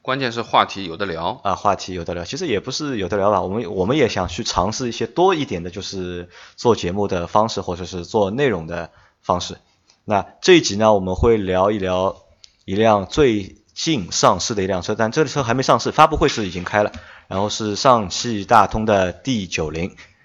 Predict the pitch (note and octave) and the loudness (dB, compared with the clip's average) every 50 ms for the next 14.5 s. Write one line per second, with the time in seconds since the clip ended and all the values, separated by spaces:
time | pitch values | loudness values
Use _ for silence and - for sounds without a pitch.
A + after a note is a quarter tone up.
0 | _ _ _ G2 F#2+ F#2+ - - F#3 D3+ B2+ A#2+ - C3+ A#2 - - A2+ A2 G#2 | _ _ _ 0 0 0 4 4 6 6 6 6 8 6 6 6 2 0 0 0
1 | A2 A2+ A2 F#2+ G2 G2 - - - - F#2 F2 F2 - A2+ G#2 F#2+ - - F#3 | 0 0 0 0 0 0 -2 -6 -6 -6 -6 -8 -2 0 0 0 0 0 2 2
2 | D#3 A2+ F#2+ - C#3 D3 B2 F#2+ F2 F2 - - _ - - - - _ - A#2 | 2 2 2 0 0 0 0 -2 -4 -6 -10 -12 _ -20 -20 -20 -10 _ -2 -2
3 | A2+ A#2 - - C#3 B2 A2 B2+ B2+ B2+ A#2+ A2+ G#2+ - - - A#2 A2+ A#2+ A#2 | 0 0 2 4 4 4 4 2 2 4 4 2 2 0 2 2 2 4 2 0
4 | - B2+ B2+ - - - G2+ G#2+ G#2+ G#2 G#2 - - - _ _ - _ _ F2+ | 0 -2 -2 -2 -2 -4 0 2 2 0 0 -2 -6 -18 _ _ -20 _ _ -8
5 | G2 G2 F#2 - G2 F2 E2+ - A2+ G2+ F#2 F#2+ F#2+ F#2+ - - F#2+ - B2 A2+ | -8 -8 -4 -4 -4 -2 0 0 0 2 2 -2 -2 -2 -4 -10 0 2 4 4
6 | G2+ F#2 - - _ _ _ - _ _ _ - - C3 C3 B2+ F3 - - - | 4 0 -4 -6 _ _ _ -20 _ _ _ -6 -4 -4 2 2 2 2 2 -6
7 | - _ _ _ _ _ _ - F#2+ F#2 F#2 F2+ - - G#2 G2 F2+ G2 F2 F#2+ | -20 _ _ _ _ _ _ -4 -4 -2 -2 -4 -4 -2 -4 -2 -2 -6 -10 -10
8 | F2 _ - G#2 G2+ G2 G2+ F#2+ F2+ F2+ E2+ - - A#2+ G#2+ F2+ - F#2 F2 - | -12 _ 0 0 2 4 2 2 2 -2 -6 -6 -6 -6 -6 -4 -6 -8 -8 -8
9 | F2+ - F#2 E2+ E2 F2+ E2+ F#2 F2 F2 F#2 F2 F2 F2 - - _ - - F#2+ | -8 -6 -6 -6 -6 -2 -2 -2 -2 -2 -2 -4 -4 -6 -12 -20 _ -8 -6 -6
10 | F2 E2 E2 E2+ - - - _ _ _ - - G#2+ G2 E2 - - - E2 - | -4 -4 -6 -6 -8 -10 -18 _ _ _ -4 -2 -2 -2 -2 -4 -6 -6 -6 -8
11 | - _ _ _ - B2 B2 B2 B2 B2 G#2+ F#2+ F#2 F2+ - - F#2 F2+ F2+ F#2+ | -14 _ _ _ -2 4 6 6 6 6 4 0 0 0 0 0 0 0 2 2
12 | G2 A2 - - C3 B2 - - C3 B2+ A#2+ G#2+ F#2+ F2+ F#2+ A2+ C3 - C3+ G#2+ | 2 4 4 2 0 0 0 0 0 0 0 0 0 0 -2 -2 -4 -4 -4 -4
13 | G2 F2 F2+ F2+ F#2 F2+ F2+ - - A2 G#2+ G#2+ A2+ A#2 A2 G2+ F2 D#2+ - A2+ | -4 -6 -4 -6 -6 -6 -6 -6 -6 -4 -4 -2 -2 -2 -2 -2 -4 -4 -4 -6
14 | B2 B2 C#3 A#2 A#2 - - - A#2+ B2 | -6 -6 -4 -6 -6 -4 0 0 0 0